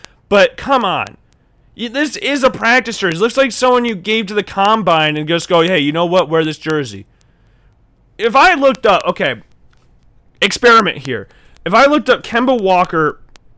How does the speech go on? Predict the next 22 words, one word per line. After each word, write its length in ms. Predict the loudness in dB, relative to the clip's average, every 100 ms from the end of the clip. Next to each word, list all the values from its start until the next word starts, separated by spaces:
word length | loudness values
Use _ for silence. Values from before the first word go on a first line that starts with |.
| -20
Celtics 840 | -14 -2 0 0 0 -4 -6 -12 -16 -20 -20 -20 -20 -8
practice, 800 | 0 2 0 -4 -12 -12 -16 -18 -20 -20 -20 -20 -20 -20 -12
see 200 | -4 -2
what 160 | -2
pops 320 | 0 -2 -2
up. 100 | -10 -6
I 80 | -4
don't 160 | -4
know 80 | -2
what 120 | -4
their 120 | -6 -8
practice 360 | -6 -6 -8
jerseys 280 | -12 -12 -10
look 200 | -12 -10
like, 180 | -14 -10
'cause 60 |
that'd 120 | -10 -10
be 80 |
kinda 200 | -10 -12
funny 240 | -10 -12 -10
if 60 |
that, 160 | -12